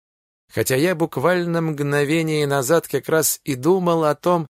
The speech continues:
что есть у меня пробелы и с этой стороны. Так что следует их закрывать.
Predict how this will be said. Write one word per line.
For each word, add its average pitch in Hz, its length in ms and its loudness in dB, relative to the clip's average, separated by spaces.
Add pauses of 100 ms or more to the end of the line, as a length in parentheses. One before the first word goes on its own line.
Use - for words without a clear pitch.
(320)
что - 260 -6
есть 165 340 0
у 151 40 -2
меня 151 300 -2 (120)
пробелы 156 760 0 (100)
и 151 100 -2
с - 240 -4
этой 151 280 2
стороны. 123 680 -4 (520)
Так - 220 -8
что - 160 -2
следует 170 640 0
их 151 360 -6
закрывать. 107 880 -4